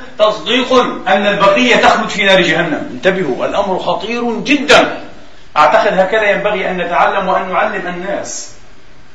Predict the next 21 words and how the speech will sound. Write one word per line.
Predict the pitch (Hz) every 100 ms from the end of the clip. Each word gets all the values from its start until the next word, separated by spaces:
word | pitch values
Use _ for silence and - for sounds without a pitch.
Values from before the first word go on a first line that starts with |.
| - -
حتى | - - -
تبقى | 208 208 - -
هذه | 190
النفوس | 185 180 170 196 202
المعصومة | 175 175 160 - 220 196 175
على | 185 185
عصمتها، | 151 175 170 196 170 131 120 - - - - - -
وحتى | 139 - - - 185
يبقى | 202 214 208 202 190
لهذه | 165 220 226 185 185 185
المهج | 185 202 202 214 -
حرمتها، | 202 190 226 233 208 190 - - - - - - - - - - -
حتى | - - 165
تبقى | 208 214 - 247
لها | 220 220 240 - - - -
حرمتها | 185 185 226 247 214 190
أيها | 175 175
الإخوة، | 147 147 160 156 - - - - - - - -
وحتى | - - - 190
لا | 196 226 233 220
نتتايع | 202 190 196 226 226 196 180 -